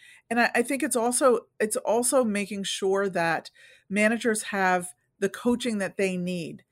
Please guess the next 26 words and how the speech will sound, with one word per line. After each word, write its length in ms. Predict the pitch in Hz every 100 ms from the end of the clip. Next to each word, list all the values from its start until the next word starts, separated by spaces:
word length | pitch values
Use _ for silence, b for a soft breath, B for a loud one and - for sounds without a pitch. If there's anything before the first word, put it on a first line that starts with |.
| _ _ _
You 80 | 190
know, 60 |
one 260 | 180 214 233
of 80 | 269
the 120 | 254
things 340 | 233 196 180
that 100 | 180
I've 160 | 175 170
seen 260 | - 185 180
grow 220 | 180 175
in 60 |
popularity 720 | 175 160 180 180 190 190 175 165
are 120 | 165
these 260 | 170 165 -
organizations 800 | 180 175 170 170 214 202 175 165
outside 540 | 151 - 220 240 240
of 100 | 220
companies 560 | - 170 175 165 165 - b b _ _ -
that 140 | 196
offer 280 | 190 214 190
coaching 560 | 156 208 196 214 185 170
to 100 | -
people 320 | 175 190 180 170
at 80 |
all 240 | - 170 165
levels. 480 | 165 160 - 165